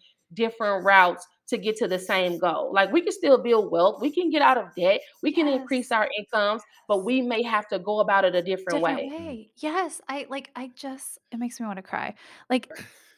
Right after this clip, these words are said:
Speaker 2: I can't even tell you how much I believe in peer education
Speaker 1: Yes.
Speaker 2: and, like, seeing someone like you navigating this system and talking about it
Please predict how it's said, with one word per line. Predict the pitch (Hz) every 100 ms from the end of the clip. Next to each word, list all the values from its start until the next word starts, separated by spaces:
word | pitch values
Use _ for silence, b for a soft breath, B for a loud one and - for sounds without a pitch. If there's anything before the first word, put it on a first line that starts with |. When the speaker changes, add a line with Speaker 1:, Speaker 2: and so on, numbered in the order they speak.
| _
Speaker 2:
I | 247
can't | 247 254 277 302
even | 320 320
tell | 277 262
you | 247 233
how | 220 - 208 220
much | 220 220 220
I | 202
believe | 202 180 175 175
in | 175
peer | - 185
education | 175 170 - - - - - 202
Speaker 1:
Yes. | 180 -
Speaker 2:
and, | - 190
like, | 185
seeing | - - 226 226 240
someone | 240 226 214 208
like | 196 175 185 208 -
you | 196 180 160 202
navigating | 175 175 180 196 190 175 175 170
this | 175
system | - 165 - 165 165
and | 170
talking | - 185 - 175
about | 170 151 160
it | 160